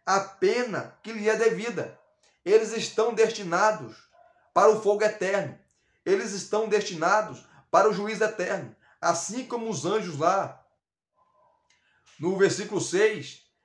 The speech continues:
que por causa da sua rebeldia, por causa da sua rebelião, eles abandonaram, tá, a, o seu próprio lugar, a sua própria habitação, e Deus encerrou eles sob trevas,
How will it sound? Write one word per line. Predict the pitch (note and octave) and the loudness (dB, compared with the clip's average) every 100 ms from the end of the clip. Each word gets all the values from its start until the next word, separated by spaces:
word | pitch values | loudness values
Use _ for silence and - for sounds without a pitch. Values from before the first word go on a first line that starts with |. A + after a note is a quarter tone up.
| _ _ | _ _
que | E3 G3 F3+ - | -10 -8 -8 -6
por | F3 G3 - | -2 -2 0
causa | F#3+ A3+ F3+ | 2 4 4
da | G3 | 0
sua | - F#3+ F3+ | -2 -2 -2
rebeldia, | F#3+ F#3+ F3 C3+ E3+ G#3+ D#3+ - - _ _ _ | -2 -2 -4 -4 -8 -6 -4 -6 -10 _ _ _
por | F#3+ E3+ - | -2 0 0
causa | F3 G#3+ F3 | 0 0 0
da | F#3 | -2
sua | - G3 | 0 0
rebelião, | F#3 E3+ G3 F#3+ E3+ G3 F3+ C3 _ _ | 0 0 -2 0 0 0 -4 -8 _ _
eles | - G3 G#3 D3 | 4 4 4 2
abandonaram, | G3 F3 G#3+ F#3+ G#3 F3 F#3 G3+ G3+ D#3+ B2 - _ _ _ _ _ _ | 0 2 0 0 -2 2 2 4 2 -2 -6 -14 _ _ _ _ _ _
tá, | C#3+ D#3+ - - - | -2 0 0 -4 -4
a, | - | 0
o | D#3+ E3+ | 0 -2
seu | C#3 F#3+ | -2 0
próprio | - F#3+ G3 | 0 -2 -4
lugar, | F#3 D#3 E3 F3 E3+ - _ | -6 2 4 4 0 -6 _
a | D3+ | -6
sua | C3+ F#3 F3 | -4 -4 -4
própria | D#3+ F3 F3 | -4 -4 -2
habitação, | E3+ F3 D#3 - D#3+ E3+ - _ _ _ - | -4 -4 -4 -4 -6 -6 -10 _ _ _ -10
e | |
Deus | F3 C3+ G3 G#3+ | -8 4 4 4
encerrou | G#3 F#3+ G3+ G3 D#3 F#3+ | 0 -4 -2 0 0 2
eles | F3+ G#3+ G3+ B2+ - _ _ _ _ | 4 4 2 -6 -16 _ _ _ _
sob | - - - G3 A3+ - C#3 - - _ | -14 -8 2 8 8 6 -2 -8 -12 _
trevas, | F3 G3 G#3+ C#3+ A2+ - | -2 4 4 2 -6 -14